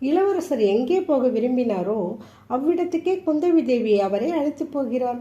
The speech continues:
ஏதோ சோழ வம்சத்தின் குலதெய்வமே இவ்விதம் ஏற்பாடு செய்ததென்று சொல்லும்படி எல்லாம் நடந்திருக்கிறது. எப்படியும் இளவரசருக்கு உடம்பு நன்றாய் குணமாக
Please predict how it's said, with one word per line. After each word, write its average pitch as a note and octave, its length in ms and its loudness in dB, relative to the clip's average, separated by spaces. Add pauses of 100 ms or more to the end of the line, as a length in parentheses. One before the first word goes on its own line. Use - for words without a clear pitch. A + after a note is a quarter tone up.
(480)
ஏதோ G#3 360 6 (140)
சோழ G3+ 440 0
வம்சத்தின் C4 640 -2
குலதெய்வமே C#4+ 760 0 (200)
இவ்விதம் B3+ 400 -2
ஏற்பாடு C4 440 0
செய்ததென்று A#3 680 -2 (460)
சொல்லும்படி C4+ 580 2
எல்லாம் G3 400 0
நடந்திருக்கிறது. C4 760 -4 (600)
எப்படியும் C#4+ 600 2 (100)
இளவரசருக்கு D4 800 2
உடம்பு C#4 360 4
நன்றாய் A3+ 520 0
குணமாக A#3 540 0